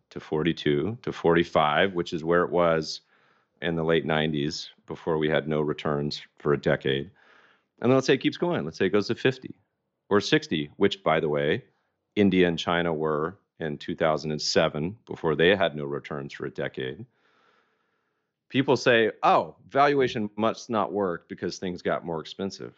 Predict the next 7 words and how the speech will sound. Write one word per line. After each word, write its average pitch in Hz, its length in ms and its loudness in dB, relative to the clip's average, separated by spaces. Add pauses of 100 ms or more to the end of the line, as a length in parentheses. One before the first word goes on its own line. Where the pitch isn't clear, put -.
(1300)
That 160 280 2
is 160 260 -6 (260)
exactly 120 720 2
how 95 160 4
valuation 85 720 2
<laughs> 87 100 0
works. - 380 -8